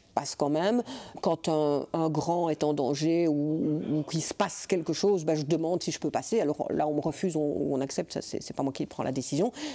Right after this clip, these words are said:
Puis il y a toutes les interviews pour le, euh, alimenter les journaux du matin qui sont le prime time de la radio.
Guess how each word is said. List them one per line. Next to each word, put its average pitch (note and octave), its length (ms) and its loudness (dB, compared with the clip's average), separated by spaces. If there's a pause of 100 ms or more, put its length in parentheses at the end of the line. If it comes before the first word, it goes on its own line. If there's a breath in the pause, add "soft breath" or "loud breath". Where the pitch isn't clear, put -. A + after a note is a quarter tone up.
(120 loud breath)
Puis E3+ 80 -2
il - 20 2
y - 20 2
a D#3+ 60 -2
toutes D#3+ 140 -6
les D#3+ 120 2
interviews D3+ 460 0
pour D#3 220 -2
le, D3 160 2
euh, C#2+ 140 0 (300 loud breath)
alimenter D#3+ 420 0
les D3+ 100 2
journaux D3+ 240 2
du D3 80 -2
matin D3+ 260 0
qui - 80 -6
sont D3 200 -2
le D#3 100 2
prime D3+ 280 -2
time D#3 240 0
de C#3+ 60 0
la C3 120 0
radio. D#3 500 2